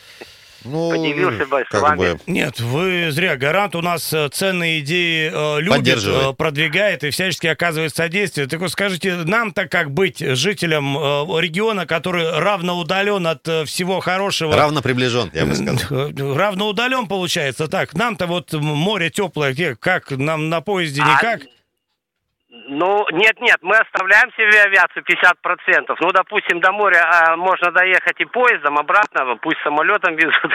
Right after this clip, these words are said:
Speaker 2: <laughs>
Speaker 3: Ясно,
Speaker 2: Не,
Speaker 3: ну
Speaker 2: не, нет, надо, отстоять надо. Это, ну, вот просто бы наша страна заявила на весь мир, что вот мы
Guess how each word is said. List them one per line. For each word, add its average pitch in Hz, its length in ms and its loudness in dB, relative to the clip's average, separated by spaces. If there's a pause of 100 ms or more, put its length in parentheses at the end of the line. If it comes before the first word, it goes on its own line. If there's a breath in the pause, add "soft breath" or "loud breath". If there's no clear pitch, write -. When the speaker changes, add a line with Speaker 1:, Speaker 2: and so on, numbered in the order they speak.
(120)
Speaker 2:
<laughs> - 760 -6 (160)
Speaker 3:
Ясно, 160 400 0
Speaker 2:
Не, 180 100 6
Speaker 3:
ну 165 160 4
Speaker 2:
не, - 40 2
нет, 202 220 4
надо, 190 340 4 (260)
отстоять 220 600 2
надо. 190 300 4
Это, 165 360 4
ну, 160 140 0
вот 202 120 2 (140)
просто 240 280 0
бы 196 140 0
наша 196 280 2
страна 180 360 2
заявила 196 420 4
на 165 100 0
весь 160 200 2
мир, 147 200 0
что 175 160 -2
вот 165 140 -2
мы 175 220 2